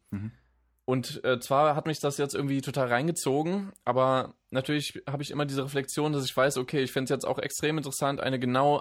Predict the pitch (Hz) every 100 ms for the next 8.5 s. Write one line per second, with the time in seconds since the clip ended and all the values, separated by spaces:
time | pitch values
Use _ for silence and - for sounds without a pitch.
0 | - 131 127 113 - - - 113 - 120
1 | 113 120 120 120 127 123 127 117 135 139
2 | 127 143 139 - - _ _ - - 135
3 | 147 143 135 143 139 135 139 139 170 160
4 | 117 127 127 156 180 110 117 151 - 107
5 | 123 127 123 123 127 - - - 151 165
6 | 165 127 131 139 156 147 139 131 135 -
7 | 131 131 127 156 160 160 139 131 123 123
8 | 127 139 135 131 -